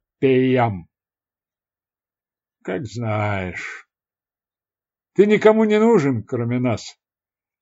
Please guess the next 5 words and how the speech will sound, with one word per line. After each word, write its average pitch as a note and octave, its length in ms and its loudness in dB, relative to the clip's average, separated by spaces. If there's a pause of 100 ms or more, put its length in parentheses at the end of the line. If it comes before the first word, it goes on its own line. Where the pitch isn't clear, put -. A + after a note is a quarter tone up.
(400)
Признаться, E3 1300 2
я D#3+ 500 6
восхищен C#3+ 1200 -4
твоим F#3+ 440 -4
мужеством. A2 880 -6